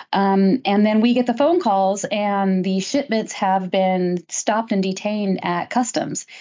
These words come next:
So, of course, a lot of times these resellers and the retailers are calling us going, "What happened? My manufacturer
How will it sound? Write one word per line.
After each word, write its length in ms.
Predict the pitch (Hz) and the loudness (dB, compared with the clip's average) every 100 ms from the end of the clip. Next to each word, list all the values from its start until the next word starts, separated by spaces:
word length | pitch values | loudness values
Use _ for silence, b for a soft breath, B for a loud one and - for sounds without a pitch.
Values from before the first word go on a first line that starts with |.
| B B B | B B B
So, 140 | - 226 | -2 -2
of 80 | |
course, 240 | 233 254 233 | 0 0 2
a 40 | |
lot 180 | 233 233 | 0 0
of 60 | 233 | 0
times 300 | 226 220 220 | -2 -2 -2
these 140 | 202 | -4
resellers 680 | 214 220 214 196 190 190 - | -4 -2 0 2 2 0 -2
and 220 | 180 185 | 0 0
the 80 | 180 | 0
retailers 540 | 190 190 185 180 175 | -2 -2 0 0 0
are 60 | 185 | -2
calling 360 | - 269 240 | 0 2 2
us 160 | 185 185 | 0 -2
going, 220 | 202 185 | 0 2
"What 100 | 190 | 0
happened? 380 | 185 254 269 190 | 0 -2 0 0
My 80 | 185 | 2
manufacturer 840 | 185 180 180 196 196 - 190 190 | 2 0 0 -2 -4 -2 -2 -2